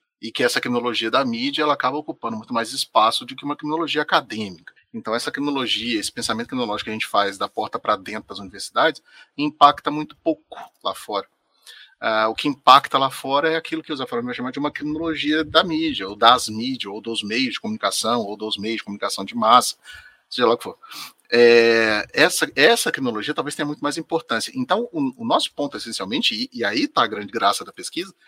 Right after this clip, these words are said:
era testar essa hipótese, né? Quer dizer, existe uma criminologia dos meios, é, mainstream de comunicação que transformam, num primeiro momento, a notícia em um produto cultural,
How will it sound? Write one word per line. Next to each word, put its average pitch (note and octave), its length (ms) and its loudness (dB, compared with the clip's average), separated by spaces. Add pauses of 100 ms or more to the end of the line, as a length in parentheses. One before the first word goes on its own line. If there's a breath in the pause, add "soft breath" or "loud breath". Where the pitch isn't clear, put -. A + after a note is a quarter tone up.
era C#3 180 4
testar F3+ 600 4
essa G3 160 0
hipótese, - 540 -2 (180)
né? A2 200 -10
Quer - 120 -18
dizer, G2 180 -10
existe A3+ 600 -6
uma A3+ 120 -2
criminologia A2+ 920 -2 (120)
dos E3+ 600 2
meios, A#2+ 800 -2
é, G2 200 -14
mainstream A#2+ 440 -4
de - 120 -6
comunicação D3 840 0 (320)
que D3 120 -6
transformam, A2+ 920 2 (400)
num A#2+ 140 -4
primeiro A#2+ 260 -2
momento, G#2+ 520 -4 (240)
a A2+ 160 -2
notícia A2+ 800 -2
em A#2+ 160 0
um A2+ 60 -2
produto G2+ 380 -10
cultural, A2 440 0